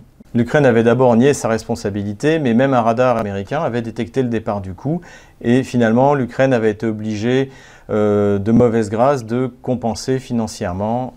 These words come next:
euh, les, euh, les familles des victimes. Donc il est tout à fait possible que l'armée ukrainienne ait, par accident,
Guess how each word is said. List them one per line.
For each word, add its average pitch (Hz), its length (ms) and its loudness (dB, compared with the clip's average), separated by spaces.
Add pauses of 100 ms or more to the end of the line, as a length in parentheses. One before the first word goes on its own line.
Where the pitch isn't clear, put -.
euh, 98 200 -4
les, 107 340 -2
euh, 90 500 -4 (260)
les 107 140 -4
familles 120 320 0
des 117 120 2
victimes. 101 480 -4 (420)
Donc 147 240 2
il 143 100 2
est 127 60 2
tout 127 140 -4
à 127 60 2
fait 127 140 0
possible 127 540 -2
que - 140 -2
l'armée 120 380 2
ukrainienne 117 680 -2
ait, 127 300 2 (200)
par 123 140 0
accident, 117 500 -2